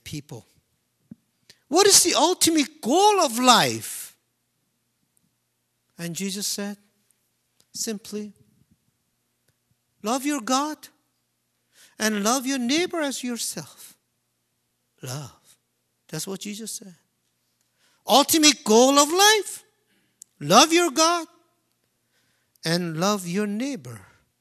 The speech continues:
as yourself. Ah, then I realized, when there is love, there's a perfect harmony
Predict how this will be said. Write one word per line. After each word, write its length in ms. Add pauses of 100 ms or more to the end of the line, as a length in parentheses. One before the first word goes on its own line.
(220)
as 160
yourself. 760 (2000)
Ah, 640 (140)
then 120
I 100
realized, 760 (1120)
when 340
there 180
is 240
love, 440
there's 240
a 40
perfect 480
harmony 680